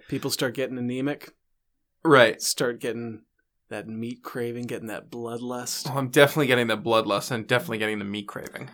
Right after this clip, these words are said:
Speaker 1: Why don't I read out some more, uh, great pulled pork sandwiches I make?
Speaker 2: Probably not.
Speaker 1: I make an amazing pulled pork pizza, pulled pork poutine. I just call that pork poutine.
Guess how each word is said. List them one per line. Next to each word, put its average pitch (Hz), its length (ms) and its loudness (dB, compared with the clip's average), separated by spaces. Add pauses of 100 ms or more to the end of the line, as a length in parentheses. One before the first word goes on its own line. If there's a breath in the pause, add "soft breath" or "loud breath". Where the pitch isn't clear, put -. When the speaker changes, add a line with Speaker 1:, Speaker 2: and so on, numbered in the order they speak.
Speaker 1:
Why 156 120 0
don't 202 80 0
I 202 60 2
read 160 220 8
out 151 180 2
some 143 140 -2
more, 131 220 0
uh, 120 340 0 (100)
great 131 360 -4
pulled 123 280 -8
pork 127 260 -6
sandwiches 123 500 -6
I 113 100 -4
make? 110 180 -6
Speaker 2:
Probably 123 460 -6
not. 110 600 -8
Speaker 1:
I 139 120 0
make 143 180 0
an 123 240 -8
amazing 127 720 -4
pulled - 260 -6
pork 113 300 -8
pizza, 127 480 -8 (540)
pulled 127 240 -6
pork 127 260 -6
poutine. 135 540 -6 (340)
I 156 80 0
just 147 140 -4
call 147 140 -2
that 110 200 -4
pork 143 300 -4
poutine. 113 440 -8